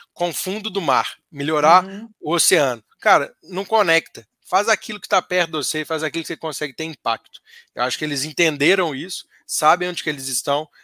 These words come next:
Speaker 1: sabem como que eles podem impactar o planeta e a sociedade. Então, acho que tô muito feliz e aproveito aqui pra, pra, pra mandar um abraço pro Diego, ver se conto com ele qualquer dia desse lá no iFood pra, pra agradecê-lo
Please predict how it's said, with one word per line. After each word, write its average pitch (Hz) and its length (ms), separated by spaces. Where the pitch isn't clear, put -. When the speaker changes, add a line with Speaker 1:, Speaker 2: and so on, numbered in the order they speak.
Speaker 1:
sabem 160 260
como 170 160
que - 80
eles 147 140
podem 156 320
impactar 143 400
o 135 60
planeta 131 520
e 147 120
a 151 40
sociedade. 135 680
Então, 127 160
acho 131 160
que 135 260
tô 147 100
muito 175 200
feliz 165 640
e 139 60
aproveito 143 440
aqui 139 360
pra, 127 220
pra, 120 420
pra 123 140
mandar 127 240
um 123 80
abraço 117 500
pro 131 100
Diego, 117 500
ver 123 100
se 127 320
conto 127 300
com 135 100
ele 120 380
qualquer 127 320
dia 120 140
desse 113 260
lá 120 80
no 117 120
iFood 120 220
pra, 123 340
pra 131 120
agradecê-lo 123 680